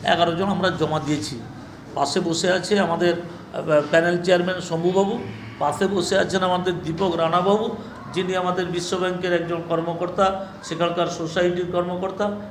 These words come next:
উনি একটা সোসাইটির কর্মকর্তা, আমি আছি, আর আমাদের নন্দীগ্রামের একটা সোসাইটির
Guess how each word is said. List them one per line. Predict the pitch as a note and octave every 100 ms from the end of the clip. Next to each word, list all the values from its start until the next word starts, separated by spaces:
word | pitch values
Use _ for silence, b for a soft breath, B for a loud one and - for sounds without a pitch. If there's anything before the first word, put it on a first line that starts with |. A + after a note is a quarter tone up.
| - -
উনি | D#3 F#3+
একটা | F#3+ F#3+ F#3
সোসাইটির | - F3 F#3+ F3+ F#3+
কর্মকর্তা, | F#3 F3+ F#3+ G3 F#3+ A3 A3+ - - -
আমি | C3+ D#3+ G3
আছি, | G3 D#3+ B3 B3 - B B -
আর | D3+ D#3
আমাদের | D#3+ D#3+ E3 E3 D#3 - -
নন্দীগ্রামের | D#3+ F3+ G3+ G3+ G3+ G3 F#3+ - -
একটা | F3 F#3+ E3+
সোসাইটির | F3 D#3+ F3+ F3+ F#3 F3